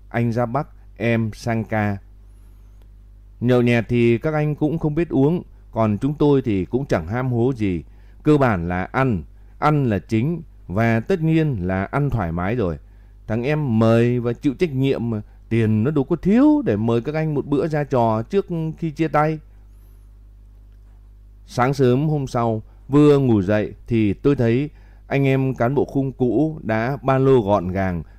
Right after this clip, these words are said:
súng ống đầy đủ ra tập trung ở ngoài sân đơn vị rồi.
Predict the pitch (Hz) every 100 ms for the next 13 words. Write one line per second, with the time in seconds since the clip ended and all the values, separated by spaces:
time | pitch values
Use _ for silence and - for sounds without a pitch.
0 | - - 143 165 185 151 107 107 92 85
1 | 85 135 135 - 135 - 147 135 87 90
2 | 82 135 127 120 113 85 90 85 73